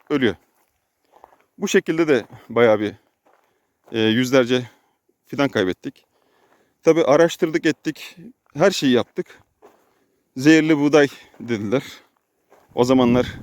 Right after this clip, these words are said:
onun üstünde çok duruluyordu. Zehirli buğday üstünde çok duruluyordu. Onu denedik, hiçbir faydasını görmedik. En son, e, farklı metotlar denedik. Mum bloklar var. Zehir.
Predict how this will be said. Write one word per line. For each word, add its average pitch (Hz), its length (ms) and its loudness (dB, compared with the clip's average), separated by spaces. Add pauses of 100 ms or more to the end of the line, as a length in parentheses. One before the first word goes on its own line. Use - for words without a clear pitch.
(540)
onun 135 140 -2
üstünde 131 240 -4
çok 107 220 -8
duruluyordu. 95 320 -4
Zehirli 110 340 -4
buğday 113 180 -4
üstünde 107 240 -6
çok 104 200 -10
duruluyordu. 95 420 -10 (1000)
Onu 185 220 4
denedik, 147 440 2
hiçbir - 180 -14
faydasını 151 400 -4
görmedik. 143 440 0 (1500)
En 220 200 4
son, 196 280 -2 (280)
e, 117 460 2 (600)
farklı 160 260 0
metotlar 151 380 -2
denedik. 117 420 -2 (1400)
Mum 202 240 0
bloklar 151 380 2
var. 98 180 -4 (640)
Zehir. 123 440 -2